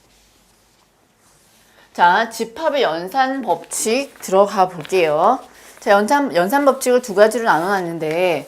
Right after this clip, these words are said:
어, 뭐 크게 어렵지 않고요. 한번 눈으로 이제 한번 잠깐 읽어보면 될 것 같습니다. 자, A 합 B라고 하는 것은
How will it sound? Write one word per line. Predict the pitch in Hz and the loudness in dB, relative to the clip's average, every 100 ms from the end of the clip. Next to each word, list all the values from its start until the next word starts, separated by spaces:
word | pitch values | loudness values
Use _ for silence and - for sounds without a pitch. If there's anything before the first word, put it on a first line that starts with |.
| - - - - | -16 -20 -16 -6
어, | 185 190 - 202 | -4 -4 -10 -20
뭐 | 151 | -18
크게 | - 262 | -14 0
어렵지 | 294 302 - | 2 2 0
않고요. | 175 143 208 160 | -4 -4 -2 0
한번 | 165 240 214 | 0 0 -2
눈으로 | 180 175 233 254 233 | -2 -2 2 4 4
이제 | 175 180 185 - - | 0 -6 -6 -14 -20
한번 | 196 196 | -18 -16
잠깐 | 165 185 | -6 -4
읽어보면 | 196 269 269 220 | -2 -2 -4 -6
될 | 151 | -8
것 | 170 | -6
같습니다. | 151 151 151 143 - 156 - _ - - | -8 -8 -12 -12 -12 -12 -14 _ -20 -14
자, | - 180 | 0 2
A | - 294 | 4 4
합 | 320 311 | 4 0
B라고 | 214 196 226 | 2 4 6
하는 | 220 196 | 4 -2
것은 | 165 165 220 254 277 311 | -8 -2 0 2 0 -8